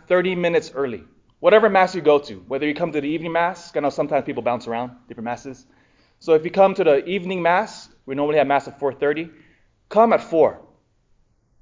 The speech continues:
And we'll lead this rosary. It's a beautiful rosary that we found, and it's interspersed with prayers for our nation specifically.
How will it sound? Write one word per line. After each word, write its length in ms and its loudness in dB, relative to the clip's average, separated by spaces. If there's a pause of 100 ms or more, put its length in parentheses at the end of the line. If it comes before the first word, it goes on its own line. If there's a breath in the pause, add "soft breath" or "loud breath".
(260)
And 120 -8
we'll 140 0
lead 340 0
this 200 -2
rosary. 560 2
It's 180 -6
a 60 -2
beautiful 340 2
rosary 460 6
that 560 2
we 80 -10
found, 600 2
and 140 -4
it's 160 -6
interspersed 640 -2
with 140 -6
prayers 420 2
for 220 0
our 120 -2
nation 520 -10
specifically. 680 -18